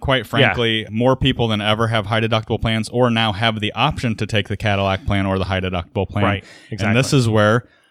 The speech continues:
Speaker 1: a good conversation with a financial advisor or even your tax planner or, you know, in most cases, both. <laughs>
Speaker 2: Right, exactly.
Speaker 1: is really helpful, you know, because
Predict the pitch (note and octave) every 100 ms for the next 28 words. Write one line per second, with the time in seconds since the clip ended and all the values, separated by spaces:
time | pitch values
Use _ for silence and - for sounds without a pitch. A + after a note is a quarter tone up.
0 | _ - G2 G#2 A#2+ G#2+ G2+ A2 - G#2
1 | F#2+ G2+ G2 G2+ G#2 G2 G2 G2+ G2 G#2
2 | G2 F#2 F#2+ G2 F#2 A2 G2+ - G#2+ G2+
3 | G2+ A2 G#2+ - E3 D3+ B2+ A2+ C#3 -
4 | A2+ G#2 G2 - F#2 C3 - - - -
5 | - D3+ E3+ G3+ - C3 C#3+ D3 A2 G2
6 | C#3 C#3 C#3+ B2+ B2+ B2+ - A2+ G#2+ -
7 | B2 B2+ B2 D3+ B2